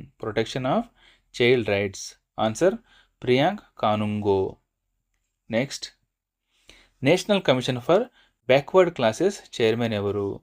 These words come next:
ఆన్సర్ హన్సరాజ్ గంగారాం అహిర్. నెక్స్ట్ Defense of Intelligence Agency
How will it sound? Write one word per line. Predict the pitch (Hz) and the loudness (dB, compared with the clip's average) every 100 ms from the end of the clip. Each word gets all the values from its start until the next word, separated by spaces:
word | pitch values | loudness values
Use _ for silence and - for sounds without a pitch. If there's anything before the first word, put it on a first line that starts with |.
| _ _ _ | _ _ _
ఆన్సర్ | - 110 127 190 196 - - _ - | -4 -2 2 2 2 -16 -20 _ -2
హన్సరాజ్ | 123 120 127 165 196 143 | 0 2 4 4 0 -4
గంగారాం | 117 113 113 123 190 214 101 | -4 0 0 0 -2 -4 -4
అహిర్. | 101 107 104 101 107 _ _ _ _ _ _ _ | -2 -2 -2 -4 -14 _ _ _ _ _ _ _
నెక్స్ట్ | 113 123 - - _ _ - _ - | -4 -4 -4 -12 _ _ -20 _ -4
Defense | 123 127 208 208 160 | 0 4 4 4 2
of | 180 214 - 131 | 2 2 -6 -6
Intelligence | 131 165 151 156 202 - 113 | -2 -2 -2 -4 -6 -2 0
Agency | 110 107 - 104 | 0 -2 -4 -8